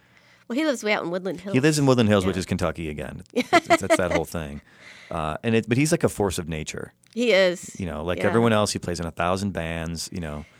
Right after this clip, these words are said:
Speaker 2: Uh, he's got his studio.
Speaker 1: He's always got something cranking.
Speaker 2: Always got something going on. Um, but he always says, you know, he's, he's a big proponent of the, you know, if you don't like, An-, everyone's not from here, you know, but the people who are from here, this is,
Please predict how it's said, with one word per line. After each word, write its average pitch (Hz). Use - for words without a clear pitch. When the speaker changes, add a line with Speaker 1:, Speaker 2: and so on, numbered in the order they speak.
Speaker 2:
Uh, 78
he's 87
got 95
his 95
studio. 87
Speaker 1:
He's 78
always 262
got 202
something 185
cranking. 180
Speaker 2:
Always 113
got 82
something 78
going 76
on. 73
Um, 104
but 104
he 147
always 107
says, 87
you 92
know, 78
he's, 90
he's 90
a 95
big 90
proponent 85
of 80
the, 76
you 90
know, 85
if -
you 92
don't 107
like, 98
An-, 92
everyone's 107
not 98
from 92
here, 87
you 82
know, 80
but 85
the 87
people 117
who 110
are 101
from 113
here, 92
this 95
is, 90